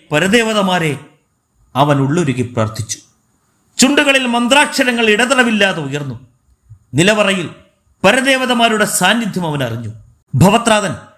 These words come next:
മഷിവെറ്റിലയിലേക്ക് ഉറ്റുനോക്കിയിരിക്കുകയാണ്. ഈ സമയം ഇല്ലത്തിന്റെ ഉമ്മറത്തിരുന്ന ദേവദാസ്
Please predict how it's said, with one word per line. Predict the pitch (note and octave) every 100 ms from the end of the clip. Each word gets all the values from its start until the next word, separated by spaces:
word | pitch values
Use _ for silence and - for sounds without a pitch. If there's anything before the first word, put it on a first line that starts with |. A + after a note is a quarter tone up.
| _ _
മഷിവെറ്റിലയിലേക്ക് | E3 A3 D#4+ C#4+ A3+ A#3+ G#3 F#3+ A3 - _ _ _
ഉറ്റുനോക്കിയിരിക്കുകയാണ്. | G3+ G#3+ C#4 G#3+ - F3 D#3+ D#3 C#3+ A#2 - - _ _ _ _ - -
ഈ | A2
സമയം | A3 G3 F#3 A#2+ - _ _ _ _
ഇല്ലത്തിന്റെ | E3 A#3 C4+ - B3 A#3+
ഉമ്മറത്തിരുന്ന | A3 A#3 C4 - B3 A3+
ദേവദാസ് | G3+ G3+ G#3+ G3 -